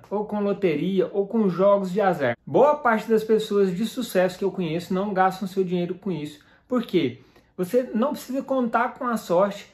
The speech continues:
pra poder ter sucesso. Agora, se você conta com a sorte, você perde para o azar. Porque você não sabe cuidar do dinheiro, então não adianta você ter uma bolada. Se você não sabe administrar aquilo ali, provavelmente você vai voltar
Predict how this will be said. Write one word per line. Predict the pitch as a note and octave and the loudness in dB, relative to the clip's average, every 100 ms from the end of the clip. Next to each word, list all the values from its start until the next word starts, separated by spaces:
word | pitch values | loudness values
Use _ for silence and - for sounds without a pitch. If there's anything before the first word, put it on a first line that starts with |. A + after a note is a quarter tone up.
| _ - | _ -8
pra | G#3+ | -2
poder | A#3 G3+ G#3 G#3+ - - | 0 2 0 -2 -6 2
ter | A3 | 4
sucesso. | A3 B3+ - G3+ E3 - _ _ _ _ _ | 4 0 -4 -2 -2 -8 _ _ _ _ _
Agora, | E3 F#3 G#3+ | 0 2 2
se | G#3+ | 0
você | - C4+ B3 | -4 -4 -4
conta | A#3+ A#3 A3+ | -4 -2 -2
com | A3+ A3+ | -2 -2
a | G3+ | -4
sorte, | - G#3+ G#3+ | -4 -6 -2
você | A#3 A3+ A#3 | -4 -4 -6
perde | - G#3 G#3+ G#3 | -4 -2 -2 -2
para | G#3+ A3+ | 0 0
o | |
azar. | A#3 G3+ F3 F3 F3 - _ _ _ | 0 0 0 0 -4 -18 _ _ _
Porque | G#3+ | -6
você | A#3+ A#3 A#3+ | -2 0 0
não | B3 A#3+ | 0 -2
sabe | - A3+ B3 G#3 | 0 0 0 -2
cuidar | A#3 A3 | 0 2
do | G#3+ | 2
dinheiro, | F#3+ G3+ G3 A3 | -2 -2 2 2
então | A3 A3 A3 | 2 0 0
não | G#3+ B3 | 0 -2
adianta | C4 A3 A3+ A3+ | 0 0 0 -2
você | A3 G#3+ G3+ | -2 -4 -6
ter | F3+ | -6
uma | A#3 C4 | -4 0
bolada. | A#3 E3 C#3+ F3 G#3+ - _ | 2 2 2 2 -2 -10 _
Se | - | -12
você | G#3 G#3 G#3 | -8 -4 -2
não | A3+ | -2
sabe | B3+ A#3 G3+ | 0 0 0
administrar | A3 G3+ G#3 G3+ - F#3 | -2 -2 -2 -4 -4 -4
aquilo | F#3 F#3+ E3+ | -2 0 0
ali, | D3+ F#3+ - _ - | 0 -4 -6 _ 0
provavelmente | C#4 C#4 B3 A#3+ A#3+ | 2 2 0 0 0
você | B3+ B3 | -2 0
vai | A#3 G#3+ | 0 0
voltar | A3+ - G3+ A#3 - F#3+ A3+ - | -2 -4 -2 -2 -2 -2 -2 -10